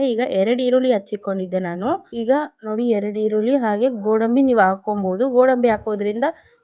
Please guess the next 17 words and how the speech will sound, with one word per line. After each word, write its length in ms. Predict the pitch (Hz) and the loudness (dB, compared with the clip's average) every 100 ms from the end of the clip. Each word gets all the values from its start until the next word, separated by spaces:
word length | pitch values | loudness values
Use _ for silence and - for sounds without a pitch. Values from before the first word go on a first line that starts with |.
| - | -10
ಥಿಕ್ನೆಸ್ 420 | 262 269 277 262 | -6 0 0 0
ಬರುತ್ತೆ, 400 | 240 240 233 294 277 | 0 0 0 -2 0
ಹಾಗೆ 400 | 233 208 208 311 | 0 0 2 2
ನಿಮಗೆ 360 | 359 254 247 311 - | 2 2 0 -2 -6
ಟೇಸ್ಟ್ 320 | - 233 247 - | -4 -2 -2 -2
ಸಹ 160 | 233 240 | 0 0
ಬರುತ್ತೆ. 380 | 214 208 202 330 349 _ _ - | -2 -4 -2 -4 -4 _ _ -2
ನಿಮಗೆ 240 | 240 233 190 | 2 2 0
ಬೇಕಾದ್ರೆ 380 | 196 208 226 | -4 -2 0
ಹಾಕ್ಕೊಬೋದು, 460 | 220 220 226 214 240 | -2 -2 -6 -6 -4
ಇಲ್ಲ 140 | 262 214 | -2 -2
ಆಪ್ಷನಲ್, 420 | 196 202 240 262 | -2 -6 -4 -2
ಅದು 220 | 208 202 | 0 -2
ಬೇಕಾದ್ರೆ 340 | 214 208 208 247 | -4 -6 -8 -8
ನೀವು 160 | 226 | -8
ಸ್ಕಿಪ್ 320 | - - 190 - | -10 -14 -14 -10
ಮಾಡ್ಬೋದು. 480 | 202 185 185 180 | -8 -6 -6 -2